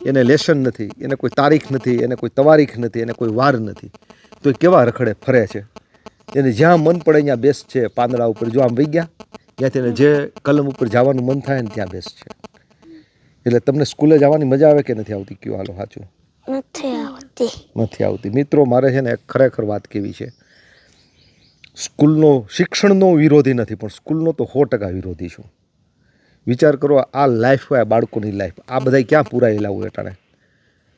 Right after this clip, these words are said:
Speaker 1: સ્કૂલ શાળાના ઓરડાની અંદર. અને ભણે હું? એક્સ, વાય ને ઝેડ બધું. એક્સ સ્ક્વેર, પ્લસ,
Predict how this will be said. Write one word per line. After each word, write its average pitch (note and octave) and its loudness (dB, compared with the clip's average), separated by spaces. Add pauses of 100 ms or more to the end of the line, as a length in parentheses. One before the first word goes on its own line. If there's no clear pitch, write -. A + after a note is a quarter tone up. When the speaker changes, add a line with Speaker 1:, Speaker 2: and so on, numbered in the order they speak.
(180)
Speaker 1:
સ્કૂલ D#3 2
શાળાના C#3 2
ઓરડાની A#2+ 2
અંદર. F#2+ -8 (760)
અને B2 0
ભણે C3+ 4
હું? B2+ 0 (1300)
એક્સ, C#3+ 0
વાય C#3 6
ને A#2 -2
ઝેડ C3 2
બધું. G#2 -6 (840)
એક્સ C#3 2
સ્ક્વેર, B2 0 (340)
પ્લસ, B2+ 2